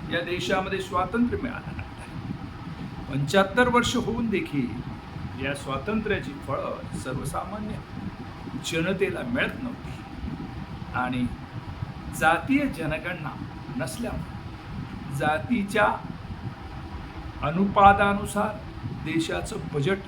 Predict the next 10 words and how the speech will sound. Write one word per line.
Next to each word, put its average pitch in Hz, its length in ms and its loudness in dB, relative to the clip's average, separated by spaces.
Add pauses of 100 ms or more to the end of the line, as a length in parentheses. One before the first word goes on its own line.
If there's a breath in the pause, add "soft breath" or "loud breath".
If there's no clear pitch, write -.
(280)
ठरवता 143 480 0
येत 147 260 -6
नव्हतं. 202 300 0 (800)
त्यामुळं 170 340 4 (320)
आतापर्यंत 185 640 0 (640)
तथाकथित 208 720 0
मंडळी, 143 380 0 (720)
तथाकथित 190 720 0
उच्च - 200 -4
मंडळी, 139 480 -4